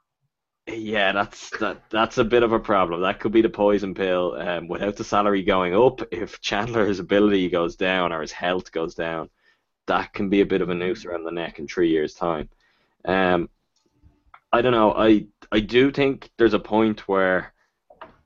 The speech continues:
uh, I'm a guy who buys into youth, and I think youth can win.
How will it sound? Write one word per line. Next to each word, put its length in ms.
uh, 260
I'm 180
a 40
guy 200
who 80
buys 360
into 300
youth, 460
and 120
I 100
think 380
youth 380
can 260
win. 460